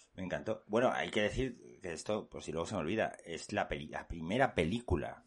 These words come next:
de la historia en ser rodada, en filmada completamente en formato digital.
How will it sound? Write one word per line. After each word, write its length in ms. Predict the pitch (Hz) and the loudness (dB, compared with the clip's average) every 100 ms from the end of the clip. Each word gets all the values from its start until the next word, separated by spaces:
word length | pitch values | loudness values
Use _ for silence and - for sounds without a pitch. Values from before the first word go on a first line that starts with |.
| - - - | -20 -18 -6
de 140 | 78 | -4
la 80 | 76 | -2
historia 580 | - - 101 123 170 - _ _ _ _ _ _ | -2 2 2 2 -4 -8 _ _ _ _ _ _
en 160 | 85 85 | -8 -6
ser 280 | - 104 107 | 0 0 2
rodada, 560 | 98 95 107 120 - - | 4 4 4 2 -2 -8
en 180 | 92 87 | -10 -8
filmada 420 | 85 87 101 113 | -4 0 0 0
completamente 540 | 90 98 101 101 104 | 0 0 2 2 0
en 80 | 107 | -2
formato 360 | 95 85 95 110 | -2 0 0 -2
digital. 540 | 92 - 95 104 | -6 -4 -2 -2